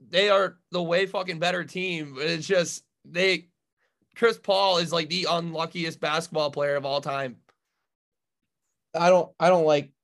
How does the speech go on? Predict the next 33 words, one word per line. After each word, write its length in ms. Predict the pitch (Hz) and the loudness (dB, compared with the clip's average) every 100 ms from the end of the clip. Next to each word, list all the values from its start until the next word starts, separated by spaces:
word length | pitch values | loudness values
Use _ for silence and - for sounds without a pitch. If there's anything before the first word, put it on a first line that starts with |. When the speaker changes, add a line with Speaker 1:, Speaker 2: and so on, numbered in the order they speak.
| _ | _
Speaker 2:
no, 140 | 170 170 | 0 0
the 80 | |
thing 240 | 143 175 165 | 0 -4 0
is, 220 | 175 160 | 0 -2
Chris 260 | - 165 151 | -2 -2 -2
Paul, 440 | 165 165 139 - - | 2 2 2 -4 -12
you're 260 | 143 151 - | -8 -8 -6
a 80 | 147 | -4
one 220 | 147 165 | 0 -2
seed 240 | 156 139 | -2 -8
playing 220 | - 143 123 | -4 -2 -2
an 40 | |
eight 200 | 127 127 | -6 -8
seed. 200 | - 113 | -10 -8
You 80 | 127 | -2
lose 160 | 143 127 | -2 4
Devin 260 | 143 131 | 4 4
Booker, 220 | 127 135 | 2 0
you 120 | 117 117 | -2 -6
should 160 | 113 | -8
still 180 | - 151 | -2 -2
fucking 360 | 139 131 127 110 | 2 0 -2 -4
win 160 | 117 | -6
the 80 | 110 | -4
game. 200 | 107 117 | -4 2
Speaker 1:
Oh, 140 | 185 143 | 2 2
Speaker 2:
If 60 | |
Speaker 1:
yeah, 140 | 151 131 | 0 0
Speaker 2:
you're 80 | |
Speaker 1:
for 120 | 120 - | -2 -2
sure. 300 | 160 135 120 | 0 -2 2
Speaker 2:
Chris 240 | 180 - | 2 2
Paul, 560 | - 170 147 127 139 | 2 6 6 4 0